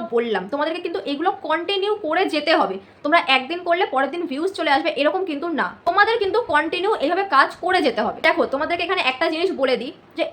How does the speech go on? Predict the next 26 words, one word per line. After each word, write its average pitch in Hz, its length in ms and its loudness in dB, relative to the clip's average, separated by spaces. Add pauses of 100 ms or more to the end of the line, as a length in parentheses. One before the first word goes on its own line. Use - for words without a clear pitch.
এসইওর 403 320 0
ক্ষেত্রে 370 220 -2 (160)
অনেকের 370 280 0 (100)
ভিডিওতে 359 420 -2
দেখেছি 285 300 -2 (100)
যে 311 80 0 (100)
হোম 359 160 0 (100)
পেজে 294 300 -2
যাও, 247 180 2 (120)
হোম 349 160 -2 (100)
পেজে 285 300 0
গিয়ে 277 120 -2 (340)
অডিয়েন্সের 370 500 2
যেটা 311 220 -2
থাকে, 254 220 4 (400)
আহ, 233 200 2 (100)
মানে 269 100 -2 (100)
কিডস 370 280 4
যেটা 339 180 2
থাকে 277 220 2
সেটা 311 140 4 (100)
on 285 80 6 (100)
করো, 269 140 6 (100)
বা 277 60 8 (120)
এখানে 370 300 0
গিয়ে 349 120 -4